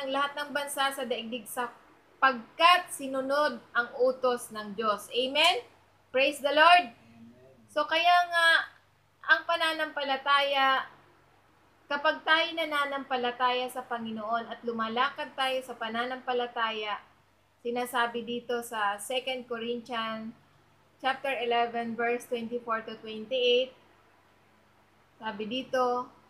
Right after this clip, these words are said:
Speaker 1: "Sa mga Hudyo ay makalimang tumanggap ako ng tiga-apat na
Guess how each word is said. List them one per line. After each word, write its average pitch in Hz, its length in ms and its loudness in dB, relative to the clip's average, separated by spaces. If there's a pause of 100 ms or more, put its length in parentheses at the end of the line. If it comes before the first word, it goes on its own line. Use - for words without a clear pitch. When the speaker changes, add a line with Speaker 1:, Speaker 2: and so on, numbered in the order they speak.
Speaker 1:
"Sa 311 120 -2
mga 330 320 2
Hudyo 285 380 0 (180)
ay 262 400 -2 (400)
makalimang 269 960 0
tumanggap 240 720 -2
ako 233 480 -8 (640)
ng 247 240 -4 (1040)
tiga-apat 254 880 2
na 233 160 -4